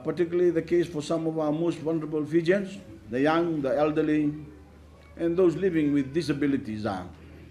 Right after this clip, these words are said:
more than any among us, held back by the lack of a more modern and durable footbridge that is better suited to their use. It's a common theme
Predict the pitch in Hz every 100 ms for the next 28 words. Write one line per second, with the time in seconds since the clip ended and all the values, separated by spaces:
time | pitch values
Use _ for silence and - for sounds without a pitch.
0 | - - 110 139 135 135 127 151 135 123
1 | 120 117 107 - - - - - - -
2 | - - 160 170 151 160 160 151 143 135
3 | 151 156 143 135 139 151 151 143 151 156
4 | 151 147 - 123 110 120 165 160 160 -
5 | 220 180 147 113 - - - - - -
6 | - 139 143 127 147 143 139 - 180 120
7 | 104 - - - - - - - - -
8 | 123 117 107 98 98 - - - - -
9 | - 185 - 202 214 196 196 - 175 117
10 | 85 -